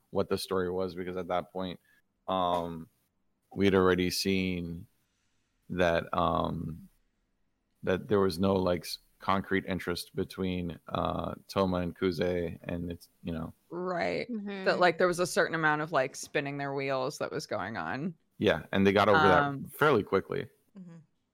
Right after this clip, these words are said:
Speaker 2: Yeah, and we also, it also created a situation where we could see that from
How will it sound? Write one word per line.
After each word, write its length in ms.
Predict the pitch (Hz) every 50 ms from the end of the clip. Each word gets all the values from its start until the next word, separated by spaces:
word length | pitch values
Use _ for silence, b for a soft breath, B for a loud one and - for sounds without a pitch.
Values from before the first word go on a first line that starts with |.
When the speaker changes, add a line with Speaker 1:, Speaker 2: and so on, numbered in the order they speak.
| _
Speaker 2:
Yeah, 600 | - 196 208 202 190 175 160 156 151 151 165 175 - -
and 220 | - 214 220 233 -
we 180 | - 240 233
also, 720 | - 208 208 220 214 - 233 208 202 196 190 185 175 170 - - _ _ _ _ _ _ _ _ _ _ _ _ _ _ _ _
it 160 | - 214 - - _
also 420 | 180 196 196 302 302 - 240 220 214
created 420 | - - 240 214 208 196 202 185
a 80 | 196 190
situation 760 | - 196 180 - - 180 170 165 175 - - 175 165 160 165
where 280 | 160 151 151 147 143 -
we 560 | - 160 156 151 151 165 165 165 165 165 160
could 340 | 160 - - 190 156 147 -
see 640 | - - - 147 147 143 143 143 143 139 143 156 - _ _ _ _ - - _ _ _ 165
that 460 | 160 - 143 135 135 139 131 - -
from 320 | - - 143 139 135 135